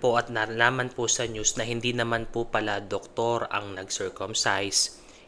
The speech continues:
lagi po tayo mag-iingat pa rin po. Lagi nating i-verify po sino pang doktor ang inyo pong, ah, kinakausap. Kaya napaka-importante po na bawat pamilya may sarili pong doktor. So, kaya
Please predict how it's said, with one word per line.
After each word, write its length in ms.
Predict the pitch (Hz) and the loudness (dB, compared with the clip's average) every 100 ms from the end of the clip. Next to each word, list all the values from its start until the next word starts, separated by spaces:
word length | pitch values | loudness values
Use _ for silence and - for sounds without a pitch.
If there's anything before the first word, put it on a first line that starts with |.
| - 131 | -18 -4
lagi 320 | 127 175 180 | 2 2 2
po 240 | - 214 - | -2 -4 0
tayo 400 | 120 120 117 113 | 0 2 0 -2
mag-iingat 720 | 107 104 107 92 98 92 - | -4 -4 -4 -4 -4 -8 -8
pa 160 | 92 | -8
rin 160 | 92 87 | -8 -10
po. 320 | - 90 87 - - - - | -10 -10 -10 -14 -18 -18 2
Lagi 320 | 127 131 131 | 4 6 2
nating 320 | 131 127 127 123 | 0 0 -2 -2
i-verify 800 | 120 117 117 110 117 - 113 117 | 0 2 2 2 0 -2 -4 -4
po 400 | - 135 117 - - - | 0 0 -2 -8 -16 -8
sino 400 | - 123 123 120 | -4 -2 -2 -4
pang 320 | - 110 110 | -4 -4 -4
doktor 640 | 101 - - 135 143 120 101 | -6 -6 -2 2 2 2 -4
ang 80 | |
inyo 320 | 107 110 107 107 | -6 -8 -8 -8
pong, 320 | - 104 104 | -6 -6 -6
ah, 560 | 95 98 95 92 92 - | -6 -6 -6 -10 -12 -16
kinakausap. 960 | - 123 110 - 117 98 - 113 107 - - - - - | -8 -4 -2 -2 -4 -2 0 2 0 -4 -16 -16 -16 2
Kaya 160 | 156 147 | 6 6
napaka-importante 1120 | 175 202 196 - 143 143 - 127 - 127 131 135 | 6 4 2 4 0 0 -4 -4 0 0 0 -4
po 160 | - 117 | -2 0
na 160 | 113 | 0
bawat 400 | 107 113 143 175 | 4 4 6 2
pamilya 640 | - 165 160 156 139 117 113 | 2 2 0 -2 0 -2 -2
may 160 | 110 | -4
sarili 400 | 104 107 110 104 | -2 -2 -4 -6
pong 320 | 110 98 98 92 | -6 -8 -8 -6
doktor. 560 | 82 - 92 92 90 - - - - - - | -8 -8 -8 -6 -10 -16 -20 -18 -16 -8 -2
So, 160 | 127 | 2
kaya 240 | - 131 | 6 8